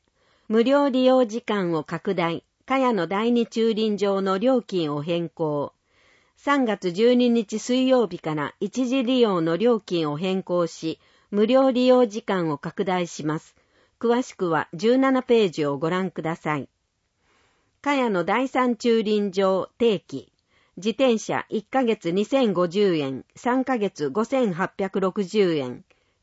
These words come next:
原付バイク、一ヶ月三千八十円、三ヶ月八千七百四十円。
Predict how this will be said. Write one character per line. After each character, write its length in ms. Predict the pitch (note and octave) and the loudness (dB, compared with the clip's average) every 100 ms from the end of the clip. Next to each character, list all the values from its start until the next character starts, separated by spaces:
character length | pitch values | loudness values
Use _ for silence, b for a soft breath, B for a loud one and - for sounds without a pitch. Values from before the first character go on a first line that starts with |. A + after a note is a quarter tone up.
| F3 | 0
原 200 | A#3 C4 | 2 2
付 300 | - B3 B3 | -2 -2 0
バ 180 | A3+ G#3 | 0 -2
イ 80 | |
ク、 280 | - C#3+ - _ - | -4 -6 -6 _ -6
一 120 | G#3+ | -6
ヶ 200 | - A#3+ | -4 -2
月 340 | G#3 - C3 | -2 -4 -8
三 320 | - B3 C4 | -2 0 0
千 240 | A#3+ A#3 D#3+ | 2 0 0
八 320 | F3 - F3+ | -6 -8 -4
十 260 | G3 F3 C#3+ | 0 0 0
円、 220 | A#2+ B2 _ _ _ | -6 -12 _ _ _
三 280 | A#3+ B3+ | -2 0
ヶ 120 | B3+ B3 | 0 0
月 360 | G#3 - C#3+ | -2 -4 -8
八 220 | - - A3 | -8 -8 -8
千 340 | - C4+ G#3 | 0 0 2
七 240 | F3+ G#3 | 0 -2
百 300 | B3+ F#3+ F3 | -2 -4 -2
四 240 | E3+ G3 G3 | -2 -2 -2
十 280 | F3+ F3 D3 | -2 -2 -2
円。 280 | A#2+ - | -6 -10